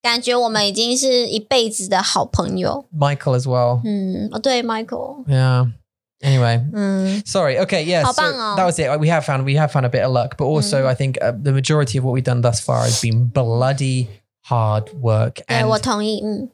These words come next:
Speaker 2: we continue to do so.
Speaker 1: 我们是，我们是真的有花时间在准备。
Speaker 2: 对啊。
Speaker 1: 准备相机，准备这所有的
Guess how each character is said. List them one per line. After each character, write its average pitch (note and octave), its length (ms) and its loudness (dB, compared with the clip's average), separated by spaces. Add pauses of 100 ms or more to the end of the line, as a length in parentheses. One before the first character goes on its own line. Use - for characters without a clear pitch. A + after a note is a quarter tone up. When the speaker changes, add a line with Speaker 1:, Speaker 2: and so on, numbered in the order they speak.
(140)
Speaker 2:
we B2+ 160 0
continue A#2 400 2
to - 0 -
do - 0 -
so. - 40 2
Speaker 1:
我 A#3 40 2
们 A3+ 200 2
是， - 280 0
我 A#3+ 80 0
们 A#3+ 160 0
是 C#4 160 0
真 A#3 280 -2
的 A3 140 2
有 F#3 180 0
花 G#3+ 240 0
时 F#3+ 240 0
间 F#3+ 300 -2
在 G3 480 0 (220)
准 E3+ 220 0
备。 F3 500 -2
Speaker 2:
对 C3 120 0
啊。 C#3+ 200 -2 (220)
Speaker 1:
准 F#3 200 -2
备 G#3+ 160 2
相 F#3+ 380 0
机， F3+ 380 -2
准 F3+ 180 -2
备 G#3+ 160 2
这 G#3+ 160 0
所 G#3 380 2
有 G3 200 2
的 F3 280 -2